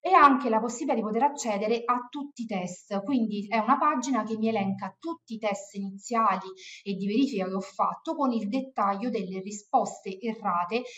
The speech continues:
non quali risposte errate, ma il numero di risposte corrette che ho dato, eh, in modo tale che posso capire se ho superato o meno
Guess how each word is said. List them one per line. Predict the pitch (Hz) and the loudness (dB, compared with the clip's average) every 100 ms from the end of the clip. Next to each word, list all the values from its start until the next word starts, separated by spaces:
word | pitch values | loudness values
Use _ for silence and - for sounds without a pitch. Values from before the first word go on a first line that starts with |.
| - - | -10 2
non | 262 277 208 | 4 4 4
quali | 226 196 | 4 4
risposte | 196 - 196 196 - | 0 -4 -8 -8 -6
errate, | 196 190 196 | -2 -2 0
ma | 196 | -2
il | 208 | 2
numero | 226 277 220 202 185 185 - - | 4 6 4 2 0 -4 -14 -6
di | 208 | -4
risposte | 202 - 220 - 208 | -4 -2 -2 -2 -4
corrette | 196 220 214 220 190 | -2 0 -2 -2 -6
che | 190 | -6
ho | 180 | -6
dato, | 175 165 160 254 - - - | -4 -2 0 0 0 -4 -8
eh, | 202 208 208 208 | -2 0 2 2
in | 302 | 2
modo | 330 330 | 4 6
tale | 233 | 4
che | 208 - | 2 -2
posso | - - 208 | -2 -4 -6
capire | 208 285 233 208 226 | 0 0 0 0 0
se | 208 | -2
ho | |
superato | - - 220 226 180 214 | -10 -10 -2 0 0 0
o | |
meno | 226 190 185 254 | -2 -2 -2 -2